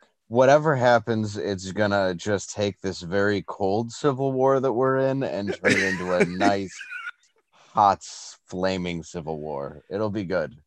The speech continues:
Speaker 2: It really is, like, the ideology, like, through the years, like, in, in my life, you know, I'm, I've been around forty-nine years now, and I, I've,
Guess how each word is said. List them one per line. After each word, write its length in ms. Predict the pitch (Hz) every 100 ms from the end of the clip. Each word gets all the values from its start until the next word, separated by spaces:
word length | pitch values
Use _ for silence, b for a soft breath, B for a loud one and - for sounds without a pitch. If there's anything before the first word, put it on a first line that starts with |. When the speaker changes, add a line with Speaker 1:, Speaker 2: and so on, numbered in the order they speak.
| _ -
Speaker 2:
It 140 | 202
really 400 | 214 269 262 240
is, 80 | 220
like, 200 | 180 160
the 100 | 170
ideology, 600 | 175 233 233 214 208 165
like, 220 | 147 147 -
through 300 | - 240 262
the 120 | 226
years, 460 | 175 185 170 147 139 131
like, 220 | 139 135
in, 120 | 143
in 160 | 135 156
my 120 | 165
life, 380 | 156 131 139 156
you 60 |
know, 260 | 135 131 156
I'm, 240 | 139 127
I've 220 | 127 127 123
been 80 |
around 300 | 127 127 131
forty-nine 1200 | 127 - 123 135 131 - - - - - 113 131 127
years 300 | 123 120 110
now, 380 | 117 110 135 - b b _ -
and 360 | 127 131 127 -
I, 140 | 131 -
I've, 200 | 139 123